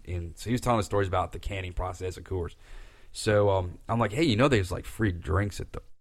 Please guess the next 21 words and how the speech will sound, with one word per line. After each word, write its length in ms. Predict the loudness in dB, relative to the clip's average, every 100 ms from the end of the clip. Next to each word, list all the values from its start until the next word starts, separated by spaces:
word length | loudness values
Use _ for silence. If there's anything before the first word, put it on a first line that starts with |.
| -20 -18
front 340 | -8 -8 -6
desk 320 | -4 -4 -4 -8
right 180 | -8
now." 220 | -8 -10 -12
So 140 | -8
we 60 | 0
go 160 | 6
over 200 | 8 8
there, 220 | 4 2 0
and 140 | -2
we 60 | -4
try 180 | -2
to 60 | 0
get 240 | 0 -2
the 100 | -4 -8
watermelon 480 | -2 0 0 -4 -6
cooler 280 | -2 0
with 140 | 0 -2
the 60 |
Ciroc 380 | -6 -4 -4 -4 -4
vodka. 380 | -4 -4 -6